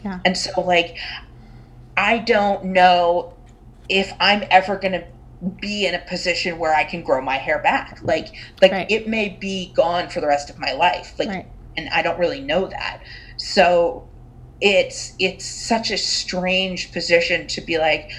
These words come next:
Speaker 2: "Wow, this may be my, you know, last few days with hair, like, forever." <laughs> So it's, you, you know, I, I, most, eh, for the most part, I've kind of made my peace with it, but it's still,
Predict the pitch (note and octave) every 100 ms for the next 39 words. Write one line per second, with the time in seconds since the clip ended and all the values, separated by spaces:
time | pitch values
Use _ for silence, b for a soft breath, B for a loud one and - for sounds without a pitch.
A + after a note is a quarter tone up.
0 | B - C#4 B3+ F3 A3 - B3 G#3+ G#3
1 | G#3+ F#3 D3+ D3 C#3+ F3 E3 D#3 D#3+ D#3+
2 | F3+ - - F3 E3 F3 - D3 - F#3
3 | F#3+ C#3+ - B B - E3 - - -
4 | F#3+ F#3+ - - G#3+ F#3+ - G#3 E3+ E3
5 | E3+ - B B B B B B E3+ -
6 | - F#3+ F3+ - E3+ - F3 C#3+ - -
7 | - F3+ - A3+ - B3 A#3+ D4+ - -
8 | - D#4 - - - D4 C4 G#3 A3 -
9 | - A#3 A#3+ A#3 F#3+ F#3 - - F#3 F3+
10 | F3+ F#3 E3 E3 D3 - D#3 - G#3+ C4+
11 | - - - E3+ - F3+ F3+ - - G3
12 | F#3+